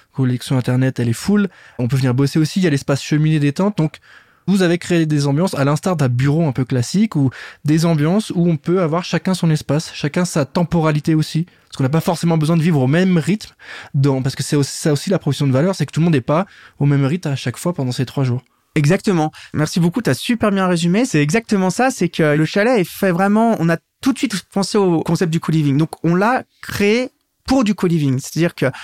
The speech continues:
Speaker 2: on a les espaces intimes qui sont hyper, hyper importants et les espaces communs et de vie qui sont tout aussi importants. Et que, comme tu dis, si à un moment tu dois bosser, euh, parce que t'as un dossier et que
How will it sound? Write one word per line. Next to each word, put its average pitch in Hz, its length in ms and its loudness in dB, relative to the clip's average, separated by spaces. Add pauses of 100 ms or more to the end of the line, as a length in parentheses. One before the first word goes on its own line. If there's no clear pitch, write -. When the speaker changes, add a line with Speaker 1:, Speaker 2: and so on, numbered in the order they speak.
(480)
Speaker 2:
on 147 160 2
a 135 140 0
les 208 180 0
espaces 196 320 -2
intimes 160 480 0 (220)
qui 131 140 -4
sont 131 200 -2 (120)
hyper, 220 360 0
hyper 160 240 0
importants 180 540 0 (400)
et 156 80 2
les 190 160 2
espaces - 260 -2
communs 175 360 0
et 160 40 0
de 143 140 0
vie 202 320 0
qui 170 140 -2
sont 202 260 -2 (160)
tout 247 200 0
aussi 214 240 0
importants. 170 460 -2 (320)
Et 165 120 2
que, - 280 0 (160)
comme 208 220 0
tu - 160 -4
dis, 220 240 2
si - 260 -4
à 180 60 2
un - 20 2
moment 196 320 0
tu 165 200 -8
dois 143 180 0
bosser, 202 580 0 (320)
euh, 139 560 2
parce 151 160 -2
que 170 120 -4
t'as 165 120 -2
un 147 80 0
dossier 185 540 0
et 131 80 -2
que 135 100 -4